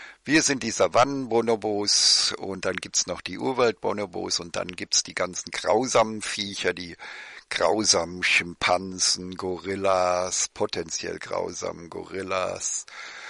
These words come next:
äh, äh, Löwen und, und die ganzen anderen Affen, die mehr oder weniger viel, viel mehr Grausamkeit aufweisen als die relativ sehr, sehr liebevollen und friedlichen Bonobos.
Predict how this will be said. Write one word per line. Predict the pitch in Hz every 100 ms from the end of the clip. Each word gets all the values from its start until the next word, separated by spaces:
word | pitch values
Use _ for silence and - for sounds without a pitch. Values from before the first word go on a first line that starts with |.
| - - _
äh, | 98
äh, | 90 87 90 98 90 87 90 -
Löwen | 98 101 92 95 92 92 82 98 92 90 90 87
und, | 87 85 80 82 92
und | 92 80 80
die | 90
ganzen | 87 87 82 87
anderen | - 95 101 98 95 90
Affen, | - 90 - 87 90 92
die | 95 95 92 - -
mehr | 113 131 165 139 110
oder | 104 95
weniger | 101 101 95 92
viel, | - - 104 107 107 101
viel | - 185 196
mehr | 139 113
Grausamkeit | 98 87 87 90 87 - 82 82
aufweisen | - 87 - - 85 80 - 87
als | 87 -
die | - 90
relativ | - 90 110 123 120 95 - 92 87 -
sehr, | - - 98 98 92 87
sehr | - 95 90 87
liebevollen | 92 92 92 - 92 85 85
und | 92 92
friedlichen | - 90 - 85 85 -
Bonobos. | 82 80 80 85 82 -